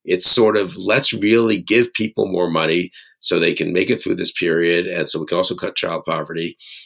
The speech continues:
and let's give money to states and localities so they can get the schools opened. So if you're the kind of conservative who believes in that,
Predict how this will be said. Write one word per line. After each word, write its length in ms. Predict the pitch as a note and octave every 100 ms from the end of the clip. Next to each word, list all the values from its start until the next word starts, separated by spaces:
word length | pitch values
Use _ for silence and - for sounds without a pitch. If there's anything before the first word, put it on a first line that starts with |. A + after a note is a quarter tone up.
| -
and 140 | F2
let's 200 | F#2+ F2+
give 160 | - A2
money 200 | - G#2+
to 60 | -
states 300 | - - G#2+
and 80 |
localities 580 | F#2 F2+ F2+ F2+ F2+ F#2
so 60 | F2
they 100 | D#2+
can 80 | -
get 160 | F2+
the 60 | -
schools 360 | - F#2 F2+
opened. 420 | F2+ D#2+ E2 D#2 - - _
So 180 | - -
if 260 | - F#3+ G#3
you're 240 | E3 B2
the 120 | F#2+
kind 200 | - G#2
of 60 | -
conservative 580 | F#2+ - G2 F#2+ F#2 E2
who 160 | F2+
believes 560 | D#2+ E2 F#2+ B2+ C#3+ -
in 340 | F2 D2+ D#2 D2+ -
that, 420 | C2+ D2 -